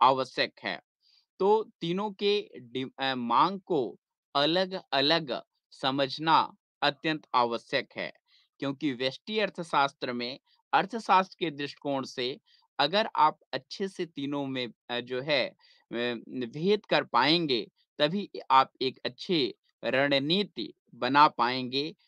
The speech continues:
बाजार को ध्यान में रख करके। क्योंकि जो,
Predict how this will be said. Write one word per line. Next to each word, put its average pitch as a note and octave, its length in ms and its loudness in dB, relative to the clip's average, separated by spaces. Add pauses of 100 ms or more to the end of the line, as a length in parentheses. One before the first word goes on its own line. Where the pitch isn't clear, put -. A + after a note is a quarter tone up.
(160)
बाजार B2+ 420 2
को B2+ 200 -6
ध्यान A2+ 360 -2
में B2 220 -8 (240)
रख C3+ 300 -2
करके। F#2+ 380 -8 (540)
क्योंकि E3 300 -4
जो, G#3 260 -4